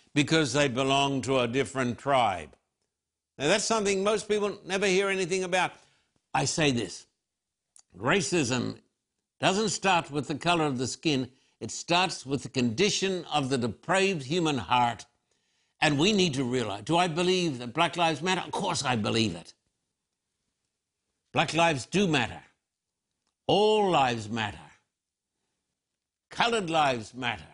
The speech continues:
Asian lives matter. English lives matter. African lives matter. Hey, let's follow the scriptures in this one. I'm gonna come over here to, uh,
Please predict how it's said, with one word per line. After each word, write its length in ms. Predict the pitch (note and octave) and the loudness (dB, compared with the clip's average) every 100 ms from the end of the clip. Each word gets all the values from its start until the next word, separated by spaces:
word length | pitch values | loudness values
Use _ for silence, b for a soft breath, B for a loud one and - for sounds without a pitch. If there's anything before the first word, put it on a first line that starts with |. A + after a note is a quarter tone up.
| _ _ _ _ _ _ _ _ - | _ _ _ _ _ _ _ _ 2
Asian 540 | G#3+ A#3 E3 F3+ D#3+ | 4 4 2 0 0
lives 460 | D3 C3+ A#2+ G#2+ F#2 | 2 2 2 -2 -6
matter. 380 | B2+ A2+ E2 - _ _ _ _ _ - | -4 -4 -4 -18 _ _ _ _ _ 2
English 580 | A#3 A#3+ G#3+ E3+ - | 2 4 2 0 -2
lives 400 | D#3 C#3 B2+ G2+ | 0 2 2 -4
matter. 380 | A#2+ A#2+ G2 D#2+ - _ _ _ _ _ _ | -4 -4 -4 -10 -20 _ _ _ _ _ _
African 640 | G#3 G3 G#3+ A3+ E3+ F3+ | 0 0 -2 -2 0 -2
lives 360 | D#3 D3 C3+ A2+ | 2 2 2 -2
matter. 360 | C3 A#2+ F#2+ E2 _ _ _ _ _ | -2 -2 -4 -10 _ _ _ _ _
Hey, 480 | - G3+ F3+ G2 - _ _ _ _ _ _ _ _ _ _ _ _ | -2 0 0 -2 -6 _ _ _ _ _ _ _ _ _ _ _ _
let's 220 | D3+ F#3 | -2 -2
follow 320 | - F#3+ E3+ | 0 2 2
the 100 | C3+ | 0
scriptures 520 | C3 - A3 - D3 A#2+ | -2 -2 -2 0 -2 2
in 120 | B2 | 2
this 200 | A2+ - | 0 0
one. 120 | G2+ | -2
I'm 140 | A#2+ | 0
gonna 160 | E3+ G3+ | 0 0
come 180 | F#3 G3 | 0 2
over 160 | F#3 | 2
here 420 | E3+ E3 F3 F3 E3 | 2 2 2 2 0
to, 520 | D#3 D3+ D3+ D3 C#3+ | 0 0 2 2 2
uh, 320 | C#3 C3+ C3 | 2 2 0